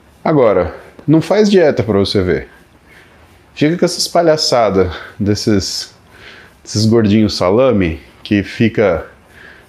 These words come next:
achando maromba e no final das contas o cara não tem físico, não tem informação. A única coisa que ele sabe é ficar pentelhando na internet. Cara, é, é muito simples.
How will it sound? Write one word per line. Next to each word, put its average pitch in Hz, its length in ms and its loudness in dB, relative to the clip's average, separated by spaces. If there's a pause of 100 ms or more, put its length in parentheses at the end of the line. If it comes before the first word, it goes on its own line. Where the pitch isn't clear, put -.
(160)
achando 107 360 0
maromba 98 800 0 (500)
e 107 160 2
no 127 120 0
final 131 260 0
das 127 160 2
contas 139 340 0
o 135 40 0
cara 107 260 0
não 135 100 4
tem 170 200 2
físico, 226 500 2 (500)
não 143 140 2
tem 131 540 0 (160)
informação. 135 880 0 (800)
A 135 60 0
única 160 200 2
coisa 151 240 2
que 156 60 0
ele 143 100 4
sabe 120 420 0 (360)
é 110 80 0
ficar 120 240 -4
pentelhando 127 580 0
na 127 100 4
internet. 123 800 0 (840)
Cara, 151 360 -2 (1120)
é, - 680 0
é 156 40 2
muito 151 360 4
simples. - 640 -2